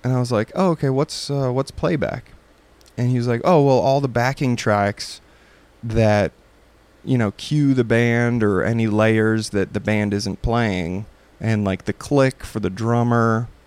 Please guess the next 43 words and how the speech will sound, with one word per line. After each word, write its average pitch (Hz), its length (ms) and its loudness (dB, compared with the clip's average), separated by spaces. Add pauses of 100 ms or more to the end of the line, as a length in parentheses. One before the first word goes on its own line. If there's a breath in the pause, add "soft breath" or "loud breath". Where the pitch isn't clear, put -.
you 120 100 -4
know, 110 160 0
so 101 200 -6
he's 110 260 -4
got - 260 -4
the 101 60 -4
metronome 104 600 -2
and 104 80 -4
he's 110 100 -4
staying 101 340 -2
on 92 180 -4
beat. 104 340 -2 (400 loud breath)
The - 80 -6
song 107 360 0
starts 104 460 -2
and 104 140 -4
stops 92 400 -4
when 101 100 -2
it's - 120 -6
supposed 98 380 -2
to 104 220 -2
and 95 100 -4
all 98 140 -2
that 90 160 -2
kind 90 160 -8
of 107 80 -8
stuff." 104 320 -6 (1200 soft breath)
And 123 260 4
I 120 120 4
was 123 180 0
like, 123 220 0
"Oh, 190 220 2
okay, 175 260 0
cool. 202 360 0
Yeah, 196 160 0
I 123 60 -2
haven't 160 260 -2
really 151 200 0
thought 170 240 -2
about 107 260 0
that 90 160 0
too - 140 -6
much." 101 360 -4